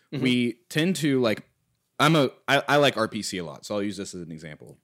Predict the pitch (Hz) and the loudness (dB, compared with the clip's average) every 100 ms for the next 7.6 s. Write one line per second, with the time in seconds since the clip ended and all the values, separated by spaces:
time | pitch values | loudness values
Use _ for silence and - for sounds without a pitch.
0 | _ _ - 147 98 _ - _ - 135 | _ _ -6 -6 -8 _ -20 _ -2 4
1 | 143 165 147 139 143 139 123 143 113 123 | 6 4 2 -2 -2 -2 -2 -2 -2 -2
2 | 110 113 104 123 98 101 101 98 123 135 | 0 -2 -4 -6 -6 -4 -2 0 2 2
3 | 123 120 113 110 104 101 104 95 - 101 | 0 -2 -2 -2 -2 0 -2 -4 -4 -6
4 | 104 107 98 87 _ _ _ - 127 104 | -2 0 0 0 _ _ _ -2 -2 0
5 | - 113 110 113 101 107 113 107 107 85 | 0 0 0 -4 0 -2 -2 -4 -6 -4
6 | 95 104 101 104 104 104 101 92 104 98 | -2 -2 -2 -2 -2 -2 -4 -8 -6 -4
7 | 95 - 95 95 92 90 | -6 -6 -4 -2 -4 -8